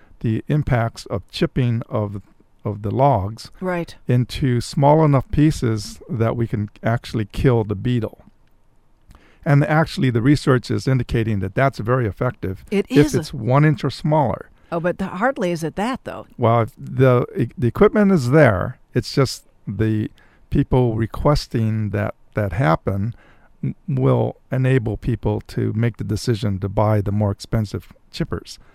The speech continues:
Speaker 1: The other thing we're concerned about is the fungus. And actually, there are three fungi that we found associated with this. The, every day we start finding more and more <laughs> things to look at. But there's a fusarium,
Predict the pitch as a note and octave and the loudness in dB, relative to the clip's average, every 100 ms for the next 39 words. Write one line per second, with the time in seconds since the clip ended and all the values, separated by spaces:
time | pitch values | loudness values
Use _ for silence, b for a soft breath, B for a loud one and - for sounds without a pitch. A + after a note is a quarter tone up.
0 | b b b b B2+ C3+ F3+ G#3 G3+ F#3+ | b b b b 4 6 6 2 0 0
1 | E3+ E3 - F#3+ E3 B2 A#2 - B2+ A2+ | 0 0 2 2 4 2 2 0 -4 -4
2 | B2 - F3+ E3 - - - - - - | -6 -4 -2 -2 -6 -14 -20 -20 -20 -20
3 | - B2 C#3 E3 - C3 B2 B2 b b | -4 2 4 2 0 0 0 0 b b
4 | b b _ A#2 B2+ B2 A#2 G2+ - D3+ | b b _ 0 2 2 0 -2 0 4
5 | F#3 D3+ B2+ - D3 B2+ A#2+ A2 G#2+ G#2 | 6 4 2 2 2 4 4 2 2 0
6 | - A#2 - B2 B2 A#2 A#2 A2+ - B2+ | -2 -2 0 0 2 2 0 -2 0 0
7 | - A2 G#2+ A2 G#2+ G#2 G2+ A2 - - | 0 -2 -2 -4 -6 -4 -4 -6 -12 -18
8 | - A2 - C3 C#3+ C3+ D3+ C3 A2 A2 | -6 -4 0 2 2 6 6 6 2 -4
9 | - B2 A#2+ - _ - B2 A#2+ A2+ A2 | -2 -2 -2 -6 _ -2 0 0 0 -2
10 | G#2 b b b b b b - A#2 A#2+ | -4 b b b b b b -2 0 2
11 | A2+ A#2+ A#2+ A#2+ - C3 A#2+ - A#2 C#3 | 2 2 0 -2 0 0 -2 -4 -4 -2
12 | B2 G2 - - - - _ - G#2+ B2 | 0 -2 -4 -12 -20 -20 _ -6 -2 -2
13 | A#2 A#2+ A#2 - B2+ C#3+ D3 D3 C#3+ C#3 | -2 -6 -6 -2 2 4 6 4 2 0